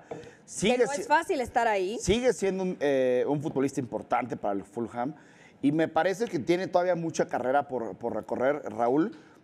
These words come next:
Speaker 2: No sé si en Europa, eh, no sé si sea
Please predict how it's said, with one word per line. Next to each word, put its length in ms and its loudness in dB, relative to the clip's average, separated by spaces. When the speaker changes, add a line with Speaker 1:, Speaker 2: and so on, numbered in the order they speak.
Speaker 2:
No 320 0
sé 320 -2
si 140 -6
en 80 -2
Europa, 400 -2
eh, 540 2
no 300 2
sé 400 -2
si 160 -4
sea 580 2